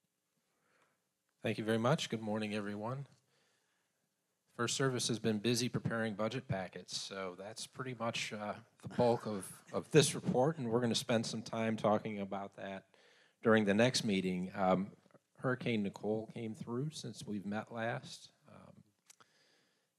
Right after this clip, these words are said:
the damage from Hurricane Nicole was primarily in debris that the landscapers have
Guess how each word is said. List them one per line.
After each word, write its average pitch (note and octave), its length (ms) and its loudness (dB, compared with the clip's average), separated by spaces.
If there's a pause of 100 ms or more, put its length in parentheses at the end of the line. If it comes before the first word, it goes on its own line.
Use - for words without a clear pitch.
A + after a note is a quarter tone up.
the G#2+ 80 0
damage A#2+ 500 2
from A2 160 -4
Hurricane A2+ 440 0
Nicole G#2+ 280 0
was G#2+ 160 -2
primarily G2+ 640 0
in F#2+ 100 2
debris G2 560 -4
that F#2 320 -8
the F#2 80 -14
landscapers F#2+ 840 -8
have E2+ 240 -10